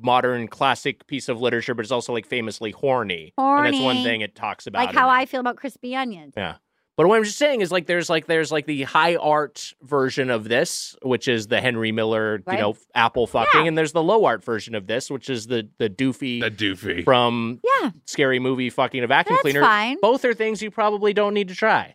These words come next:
Speaker 3: Mm-hmm,
Speaker 2: Look,
Speaker 3: mm-hmm.
Speaker 2: do whatever you gotta do.
Speaker 1: Do whatever you gotta do,
Speaker 2: I'm
Speaker 1: but
Speaker 2: just saying the apple might feel better than the vacuum.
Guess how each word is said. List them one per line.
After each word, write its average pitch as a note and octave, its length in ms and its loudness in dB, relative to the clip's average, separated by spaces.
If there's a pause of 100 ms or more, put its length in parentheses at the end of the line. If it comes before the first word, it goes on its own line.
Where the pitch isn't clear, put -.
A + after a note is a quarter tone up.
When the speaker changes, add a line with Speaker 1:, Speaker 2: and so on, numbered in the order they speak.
Speaker 3:
Mm-hmm, C3 180 -2
Speaker 2:
Look, A#4+ 200 2
Speaker 3:
mm-hmm. G#3 400 -4
Speaker 2:
do G#4 100 2
whatever A4 220 0
you C#4+ 100 -2
gotta F3 240 -2
do. C#3 320 -12
Speaker 1:
Do C4+ 40 2
whatever D4+ 220 2
you G#3 60 -2
gotta G3 180 4
do, G#3 260 2
Speaker 2:
I'm E4+ 140 6
Speaker 1:
but - 100 -2
Speaker 2:
just - 120 -10
saying F4+ 240 0
the D4+ 180 4
apple C4+ 280 0
might C4 220 -4
feel B3 200 -6
better G#3+ 260 -2
than G3 160 -6
the F#3 120 -4
vacuum. B2+ 720 -8